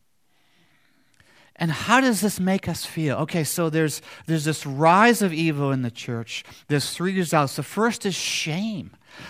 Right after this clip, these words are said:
I can't, it comes up over and over in this little letter. Paul says in, in chapter one, verse, a verse I already read, uh,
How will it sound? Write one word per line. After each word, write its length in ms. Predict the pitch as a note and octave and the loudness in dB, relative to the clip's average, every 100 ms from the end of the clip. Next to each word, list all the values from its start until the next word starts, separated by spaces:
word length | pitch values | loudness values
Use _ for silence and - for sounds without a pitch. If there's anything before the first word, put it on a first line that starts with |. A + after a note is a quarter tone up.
| - - | -18 -2
I 100 | G3 | -2
can't, 420 | - G#3+ F#3 - - - | 0 -2 -2 -4 -14 -4
it 260 | F#3 - - | -4 -2 -2
comes 260 | G#3 F#3 | 0 4
up 180 | G3+ - F#3 | 2 2 2
over 340 | A3+ A#3 A#3+ | 2 2 0
and 220 | G3+ G3 | 0 0
over 440 | D3 A3 A#3+ F#3 E3 | 0 0 0 0 0
in 220 | E3+ F3+ | 0 0
this 220 | E3+ - | 0 -2
little 420 | F3 G#3+ A#3 F#3 | -2 -2 -2 -4
letter. 420 | F#3 A3 F3 G2 - _ _ _ _ _ _ _ _ _ _ - - - - - | -2 -2 -2 -6 -12 _ _ _ _ _ _ _ _ _ _ -20 -20 -20 -20 -2
Paul 180 | F3 | 0
says 300 | D#3+ F#3 F3 | 0 0 2
in, 180 | E3 D3+ - - | 0 -2 -6 -10
in 160 | D3+ D3 | -4 -4
chapter 400 | - D#3+ - E3 | 2 0 2 -2
one, 300 | D#3+ D#3 D3 | 0 0 0
verse, 220 | D#3 D#3+ - | -2 -4 -4
a 140 | C#3+ | -4
verse 280 | C#3 D3+ D3+ | -2 -2 -2
I 100 | C#3+ | 0
already 320 | D3 D3+ C3+ | 2 2 -2
read, 340 | C3 D3 C3 - _ _ _ _ _ - | 0 0 -2 -8 _ _ _ _ _ -10
uh, 280 | A#2 G#2+ | -4 -4